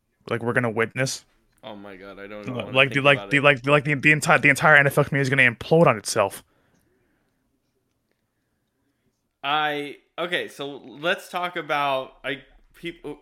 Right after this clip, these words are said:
Speaker 2: apparently LeBron James wants Lamar Jackson for M V P after one good performance. G-, good luck with that, LeBron. Uh,
Speaker 1: Yeah,
Speaker 2: let,
Speaker 1: nope.
Speaker 2: let's, let's talk about Lions Ravens.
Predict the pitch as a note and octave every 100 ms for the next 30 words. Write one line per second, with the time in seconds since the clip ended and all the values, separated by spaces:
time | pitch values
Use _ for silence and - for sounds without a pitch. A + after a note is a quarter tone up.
0 | - D3+ G3+ A3 G3 E3+ D3 D#3+ D#3 C#3
1 | D3 D3 C#3 - B2+ C3 B2+ B2+ B2 -
2 | A#2+ A#2+ A#2 A2+ C3+ B2+ A2+ A#2 A#2 A#2
3 | G#2+ A2+ G#2+ A#2 G#2 G2+ - _ B2+ B2+
4 | D3+ C#3 B2 A2+ A2+ G2+ A2 A#2 A2+ A2
5 | _ _ _ _ C3 C3+ A#2+ A#2 - A2+
6 | G2+ - D3+ A#2 - _ _ _ - E3
7 | A3+ - F#3 G3 E3+ C#3+ D3 D3+ D3 C3
8 | C3+ C3+ A#2 G#2+